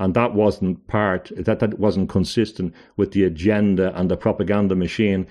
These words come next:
that H G Wells w-, w-, was part of. So all of his books, in many senses,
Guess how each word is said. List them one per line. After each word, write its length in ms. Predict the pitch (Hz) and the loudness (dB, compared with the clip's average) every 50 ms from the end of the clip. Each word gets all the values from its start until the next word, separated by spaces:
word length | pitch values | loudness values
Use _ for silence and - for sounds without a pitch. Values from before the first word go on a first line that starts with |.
| - - | -8 -8
that 180 | - 101 78 98 | -6 -2 0 0
H 240 | 101 98 - - | 0 0 -2 -4
G 100 | - 104 | -2 0
Wells 520 | 95 92 98 98 95 92 92 87 82 - - _ _ _ _ _ _ _ | 2 2 2 2 4 2 2 0 -2 -6 -16 _ _ _ _ _ _ _
w-, 300 | - 95 90 82 92 98 | -2 0 0 2 0 0
w-, 180 | 98 90 90 90 | 0 0 0 0
was 140 | 95 90 | 0 0
part 380 | - - 117 110 98 92 - - | -2 -2 0 0 0 0 -2 -6
of. 100 | 78 - _ _ _ - - - - | -12 -16 _ _ _ -20 -20 -20 -8
So 200 | - - 127 123 | -2 2 2 2
all 320 | 127 147 156 180 196 190 | 2 2 2 4 4 4
of 80 | 165 143 | 4 4
his 120 | 135 101 | 2 0
books, 520 | - - 135 143 - - - - - - - - _ _ | 2 2 4 4 4 2 -2 -16 -18 -20 -20 -20 _ _
in 180 | - 110 107 110 | 0 2 4 4
many 240 | 127 143 165 151 139 | 4 4 2 0 0
senses, 640 | - - 127 117 120 110 - - 110 90 - - | 0 0 0 0 0 0 -2 -2 -4 -4 -4 -6